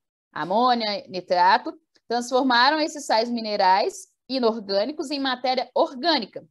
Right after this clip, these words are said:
Proteínas e D N A são moléculas orgânicas. Por que que são orgânicas? Porque foi um ser vivo que fez,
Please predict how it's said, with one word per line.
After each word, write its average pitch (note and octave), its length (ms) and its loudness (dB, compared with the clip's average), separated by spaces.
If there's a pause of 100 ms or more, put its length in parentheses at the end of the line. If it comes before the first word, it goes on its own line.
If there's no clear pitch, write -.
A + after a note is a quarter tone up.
Proteínas G#3+ 680 -4
e D4+ 60 -8
D C4 100 -4
N C4+ 260 -2
A G#3+ 140 0
são C4+ 180 -10
moléculas A#3 640 -2
orgânicas. A#3 800 0 (340)
Por A#3+ 120 -2
que A#3+ 140 0
que A#3 60 -20
são G#3+ 180 -4
orgânicas? D4 480 -4
Porque D4 280 -6
foi A#3+ 180 -4
um B3+ 40 -8
ser C4+ 280 -2
vivo B3 220 -8
que F4+ 120 -6
fez, - 420 -6